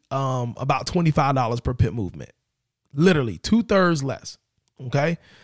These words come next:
Um, and that's just because the margin for error is still there, right? When news comes out, I'm telling you,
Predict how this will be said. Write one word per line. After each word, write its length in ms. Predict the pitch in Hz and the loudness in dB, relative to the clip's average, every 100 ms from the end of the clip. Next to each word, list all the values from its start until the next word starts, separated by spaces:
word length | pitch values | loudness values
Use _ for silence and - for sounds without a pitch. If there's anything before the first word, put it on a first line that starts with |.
| _ - | _ -2
Um, 360 | 151 139 135 | 0 0 -2
and 160 | - 160 | 0 0
that's 220 | 170 165 | 2 2
just 240 | 175 185 - | 2 2 0
because 560 | 165 170 170 160 143 | 2 4 4 4 2
the 100 | 147 | 0
margin 500 | 135 143 165 165 170 | 0 0 2 2 0
for 160 | 147 156 - | -4 -10 -4
error 480 | 151 170 139 85 - _ _ _ - | -2 0 0 -2 -10 _ _ _ -4
is 160 | 151 | 0
still 340 | - - 165 143 | 0 2 2 2
there, 300 | 147 135 - | 0 -2 -6
right? 340 | 127 143 143 - 139 | -4 -2 -4 -6 -4
When 260 | 147 147 | -2 2
news 420 | 160 202 240 220 | 6 6 6 4
comes 380 | - 196 185 147 | 2 0 2 2
out, 320 | 165 151 123 - | 4 4 2 -2
I'm 100 | 143 | -8
telling 400 | - 170 180 165 | -4 -2 -2 0
you, 180 | 143 | -2